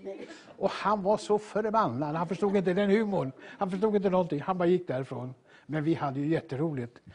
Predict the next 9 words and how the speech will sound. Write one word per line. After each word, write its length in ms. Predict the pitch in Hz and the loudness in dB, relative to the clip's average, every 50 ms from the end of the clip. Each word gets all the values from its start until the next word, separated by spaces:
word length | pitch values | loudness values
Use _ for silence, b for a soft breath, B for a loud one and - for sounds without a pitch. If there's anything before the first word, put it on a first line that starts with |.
| B B | B B
Se 280 | - - - 196 202 196 | -16 -2 4 6 6 6
hans 300 | - 180 190 185 - 165 | 6 4 0 -2 -2 -2
min 300 | 175 190 190 185 165 139 | 0 0 2 2 0 0
som 140 | - 175 180 | -2 -4 -4
hela 200 | 185 165 156 139 | -4 -2 -2 -4
tiden 260 | 156 143 131 156 151 b b b | -4 -6 -6 -6 -8 b b b
står 340 | _ - - - 175 175 165 | _ -14 -10 -6 -4 -4 -2
här 140 | 143 160 160 | -2 -2 -2
beredd 380 | 143 156 156 156 156 151 147 | -2 -2 -2 0 0 -2 -4